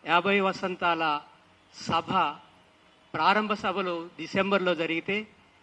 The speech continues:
ఇప్పుడు వాటి పరిపూర్తి స్ఫూర్తి సభల్ని ఈ నెల మే పన్నెండున సుందరయ్య విజ్ఞాన కేంద్రంలో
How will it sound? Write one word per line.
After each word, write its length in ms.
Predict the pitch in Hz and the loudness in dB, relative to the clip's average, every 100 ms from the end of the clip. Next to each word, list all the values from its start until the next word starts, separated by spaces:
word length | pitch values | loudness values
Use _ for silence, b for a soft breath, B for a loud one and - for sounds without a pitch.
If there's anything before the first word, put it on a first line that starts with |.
| _ | _
ఇప్పుడు 280 | 156 151 156 | -10 -6 -4
వాటి 420 | 156 147 147 151 | -2 -2 -4 -8
పరిపూర్తి 640 | 135 147 165 202 190 - 190 | -6 -4 -4 -2 -4 -2 -8
స్ఫూర్తి 420 | - 170 165 160 | -6 -8 -8 -8
సభల్ని 680 | - 143 147 147 147 135 139 - _ _ _ _ _ - - | -6 -6 -4 -4 -4 -6 -10 -18 _ _ _ _ _ -14 0
ఈ 160 | 196 | 4
నెల 440 | 190 170 147 139 151 _ _ _ _ _ _ _ _ _ | 4 2 -2 -6 -10 _ _ _ _ _ _ _ _ _
మే 180 | 143 190 | 0 2
పన్నెండున 600 | 185 160 175 165 139 123 - _ _ _ _ _ _ _ _ _ _ _ _ _ _ _ _ _ _ _ _ _ - | 2 0 2 0 -4 -8 -18 _ _ _ _ _ _ _ _ _ _ _ _ _ _ _ _ _ _ _ _ _ -4
సుందరయ్య 360 | 196 208 202 185 | 0 4 6 6
విజ్ఞాన 360 | 160 165 165 | 4 2 0
కేంద్రంలో 640 | 165 160 147 147 147 139 | 2 0 0 -2 -2 -4